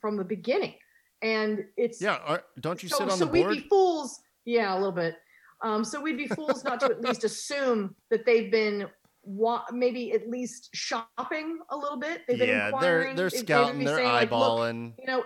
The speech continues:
Speaker 1: if,
Speaker 2: Yeah.
Speaker 1: if he leaves, what's out there?" So I'm
Speaker 2: Mm-hmm,
Speaker 1: sure, you know,
Speaker 2: mm-hmm.
Speaker 1: you can't, you can't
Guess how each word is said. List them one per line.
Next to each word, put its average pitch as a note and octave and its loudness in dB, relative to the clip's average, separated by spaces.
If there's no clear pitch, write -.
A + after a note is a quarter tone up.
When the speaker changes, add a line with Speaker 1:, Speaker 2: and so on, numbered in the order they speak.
Speaker 1:
if, C4 -2
Speaker 2:
Yeah. G3 0
Speaker 1:
if B3+ 2
he C4 -10
leaves, B3 -4
what's B3 0
out A#3 -2
there?" B3 -2
So A#3+ -4
I'm B3 -2
Speaker 2:
Mm-hmm, B3+ -4
Speaker 1:
sure, C4 -2
you A#3+ -6
know, A3 -4
Speaker 2:
mm-hmm. A3 -6
Speaker 1:
you A#3+ -8
can't, C#4 -8
you A#3 -16
can't C4+ -12